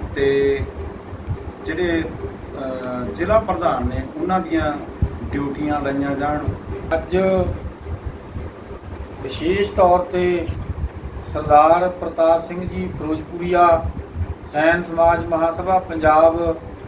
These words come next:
Speaker 2: ਰਜਿਸਟਰਡ ਦੇ ਪ੍ਰਧਾਨ ਦੀ ਅਗਵਾਈ ਹੇਠ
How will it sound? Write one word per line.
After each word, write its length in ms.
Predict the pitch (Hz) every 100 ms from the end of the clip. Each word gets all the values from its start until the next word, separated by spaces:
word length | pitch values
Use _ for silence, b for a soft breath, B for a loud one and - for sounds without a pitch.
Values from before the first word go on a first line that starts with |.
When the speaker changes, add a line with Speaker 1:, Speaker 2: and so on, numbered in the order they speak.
| - - -
Speaker 2:
ਰਜਿਸਟਰਡ 520 | 151 160 - - 196
ਦੇ 180 | 185 185
ਪ੍ਰਧਾਨ 760 | 180 185 185 160 165 170 165 - - - - - - - -
ਦੀ 160 | 175 196 185
ਅਗਵਾਈ 540 | 160 160 160 180 190
ਹੇਠ 360 | 165 170 175